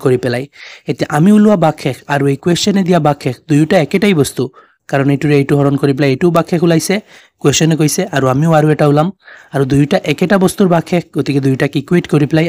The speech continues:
আমি এই এ আৰু কেৰ মান ওলাব পাৰিম। চোৱাচোন কেনেকুৱা। ছাত্ৰ-ছাত্ৰীসকল চোৱা, এই প্ৰথমটোক হৰণ কৰিব লাগে, গতিকে এইটো ভিতৰত লিখিছোঁ, যেনেকুৱা আছে তেনেকুৱা চাই লোৱা তোমালোকে। আৰু এই দ্বিতীয় বহুপদ এক্স স্কুৱেৰ মাইনাছ টু এক্স প্লাছ কেৰে হৰণ কৰিব লগা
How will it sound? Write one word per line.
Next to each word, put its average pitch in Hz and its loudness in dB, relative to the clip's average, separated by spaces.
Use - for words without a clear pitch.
আমি 147 2
এই 135 0
এ 160 2
আৰু 151 2
কেৰ 135 0
মান 131 2
ওলাব 123 0
পাৰিম। 120 -4
চোৱাচোন 139 0
কেনেকুৱা। 139 0
ছাত্ৰ-ছাত্ৰীসকল 143 2
চোৱা, 160 0
এই 147 -2
প্ৰথমটোক 165 0
হৰণ 156 2
কৰিব 156 2
লাগে, 156 2
গতিকে 139 0
এইটো 139 0
ভিতৰত 151 0
লিখিছোঁ, 165 0
যেনেকুৱা 139 0
আছে 139 -2
তেনেকুৱা 139 -2
চাই 135 0
লোৱা 139 2
তোমালোকে। 143 0
আৰু 135 0
এই 131 2
দ্বিতীয় 160 0
বহুপদ 160 2
এক্স - -6
স্কুৱেৰ 170 2
মাইনাছ 151 2
টু - -6
এক্স - -4
প্লাছ 151 0
কেৰে 165 2
হৰণ 160 2
কৰিব 156 2
লগা 151 2